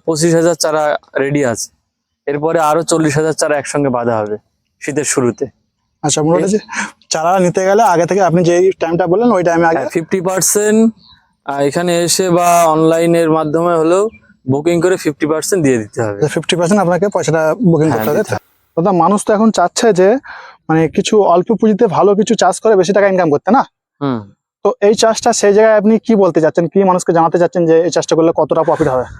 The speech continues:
Speaker 1: দেখেন, এটা হলো ছ মাস থেকে আপনার হার-, মানে ফ্রুট স্টার্টিং হয়ে যায়।
Speaker 2: আচ্ছা, ফ্রুট
Speaker 1: আট
Speaker 2: স্টার্টিং
Speaker 1: মাস,
Speaker 2: ছ মাস
Speaker 1: সাড়ে আট
Speaker 2: থেকে।
Speaker 1: মাস পর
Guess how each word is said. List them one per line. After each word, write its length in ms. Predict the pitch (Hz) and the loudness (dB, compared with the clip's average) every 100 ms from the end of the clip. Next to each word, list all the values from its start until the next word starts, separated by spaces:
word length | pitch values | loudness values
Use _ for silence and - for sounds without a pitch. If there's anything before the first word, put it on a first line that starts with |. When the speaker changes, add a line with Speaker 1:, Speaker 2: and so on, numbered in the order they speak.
| - - 160 | -20 -4 -2
Speaker 1:
দেখেন, 300 | 180 202 175 | 0 2 0
এটা 220 | 170 196 | 0 0
হলো 140 | 208 | 0
ছ 180 | - - | -2 -2
মাস 340 | 170 175 170 | 0 0 -4
থেকে 260 | - 196 196 | -4 0 0
আপনার 720 | 185 175 190 185 175 151 - - _ _ | 0 -2 0 0 0 -2 -8 -16 _ _
হার-, 340 | 123 139 139 | -4 -2 -2
মানে 440 | 139 139 143 147 139 - - _ _ _ _ | -2 -2 0 -2 -4 -10 -20 _ _ _ _
ফ্রুট 260 | 180 180 | -2 0
স্টার্টিং 440 | 175 - 175 160 143 | -2 0 -2 0 0
হয়ে 160 | 113 | 0
যায়। 180 | 104 104 | -2 -2
Speaker 2:
আচ্ছা, 160 | 143 151 | -2 -2
ফ্রুট 220 | - 165 | -2 0
Speaker 1:
আট 20 | |
Speaker 2:
স্টার্টিং 200 | 165 160 | 0 0
Speaker 1:
মাস, 80 | 160 | -2
Speaker 2:
ছ 20 | |
মাস 60 | - | -2
Speaker 1:
সাড়ে 180 | 160 160 | 0 0
আট 60 | |
Speaker 2:
থেকে। 120 | 170 | 0
Speaker 1:
মাস 200 | 165 160 | -4 -6
পর 120 | - | -4